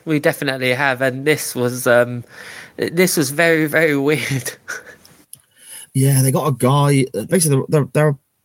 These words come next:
Speaker 2: I think they're on the beach. They're, they're in Venice Beach, so I'm assuming they're actually on the beach. It looks like it, but you don't see any at the beach. They could just be in, like, a freaking supermarket car park for all I know. I, it, I don't know what, where they are. And you've got some guy who is knocking some distorted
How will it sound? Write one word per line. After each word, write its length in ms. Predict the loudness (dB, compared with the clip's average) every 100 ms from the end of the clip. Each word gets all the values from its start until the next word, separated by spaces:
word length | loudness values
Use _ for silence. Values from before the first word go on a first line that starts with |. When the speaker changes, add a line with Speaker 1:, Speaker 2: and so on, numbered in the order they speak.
| _ _ _ _ _ _ -8
Speaker 2:
I 60 |
think 380 | -4 2 2 0
they're 120 | 0
on 160 | 4 4
the 80 | 4
beach. 220 | 2 2
They're, 140 | 2 2
they're 160 | 4
in 140 | 4 4
Venice 280 | 4 2
Beach, 300 | 2 0 0
so 180 | 0 0
I'm 140 | 0 0
assuming 380 | 2 2 4
they're 100 | 2 0
actually 240 | -2 -2
on 200 | 2 4
the 80 | 4
beach. 320 | 2 -2 0
It 80 | 2
looks 200 | 2 2
like 140 | -2 -2
it, 80 |
but 60 | -2
you 60 | 0
don't 140 | 0
see 200 | 2 2
any 160 | 2 -2
at 80 |
the 60 | -6
beach. 220 | -8 -4
They 60 | 0
could 120 | 0
just 100 | -2
be 60 | -4
in, 60 |
like, 160 | -4 -6
a 140 | -6
freaking 400 | -8 -8 -6 0
supermarket 460 | 0 0 -2 -6 -6
car 240 | -2 0
park 240 | 0 -6 0
for 100 | 2
all 120 | 2
I 80 | 2
know. 220 | -2 -4
I, 20 | -2
it, 200 | -2 0
I 60 | 0
don't 120 | 0
know 80 | -2
what, 240 | -2 -2
where 160 | -2 -2
they 80 | -4
are. 160 | -8 -12 _
And 100 | 2
you've 100 | 4
got 140 | 4 2
some 260 | 2 2
guy 360 | 2 2 4 2
who 320 | 2 2 2 -2 _ _ -20 -20 _
is 140 | 0 4
knocking 380 | 4 2 0
some 520 | 2 2 2 2 0 -4 _ _ _ _
distorted 840 | -2 -2 0 0 0 2 2 0